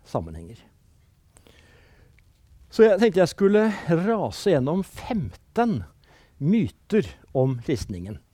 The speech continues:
Jeg kommer ikke til å bruke like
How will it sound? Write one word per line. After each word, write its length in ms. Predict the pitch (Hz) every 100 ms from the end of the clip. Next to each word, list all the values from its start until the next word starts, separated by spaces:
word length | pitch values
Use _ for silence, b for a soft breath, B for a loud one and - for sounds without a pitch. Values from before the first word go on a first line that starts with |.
| _ b b b b b b b
Jeg 80 | 143
kommer 240 | 160 143 -
ikke 460 | - - _ - 202
til 200 | - 160
å 20 | 147
bruke 380 | 147 - 131 127 -
like 460 | 147 110 - 127